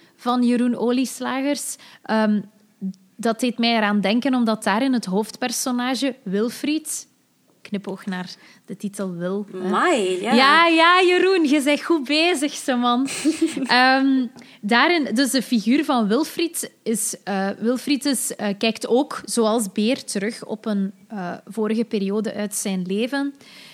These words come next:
Speaker 1: En, ehm, is iemand die politieagent was in Antwerpen tijdens de Tweede Wereldoorlog. Eh, en terugkijkt op die periode van jodenvervolging.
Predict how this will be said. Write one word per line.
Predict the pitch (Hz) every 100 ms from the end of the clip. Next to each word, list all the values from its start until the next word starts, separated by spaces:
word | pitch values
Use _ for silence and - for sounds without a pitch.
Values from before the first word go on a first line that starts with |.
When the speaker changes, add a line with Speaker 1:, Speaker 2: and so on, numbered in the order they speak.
| - _
Speaker 1:
En, | 208 214 202 -
ehm, | 185 185 190 196 196 202 _ _
is | 240 226
iemand | 262 240 247 226 208
die | 214 208 202 - _
politieagent | - 208 208 - 240 233 247 240
was | 233 - - - - _
in | 214 196
Antwerpen | 202 220 226 220 226
tijdens | 202 202 233 240
de | 220
Tweede | - 220 190
Wereldoorlog. | 190 220 254 269 269 277 277 - - - - - -
Eh, | 208 202 202 202 -
en | 214 202 196 - _ -
terugkijkt | 214 208 - 240 -
op | 226 202
die | 233 226 202 180 _ _ _ _ _ -
periode | 208 196 214 226
van | 220 202
jodenvervolging. | 202 226 220 233 196 214 240 254 254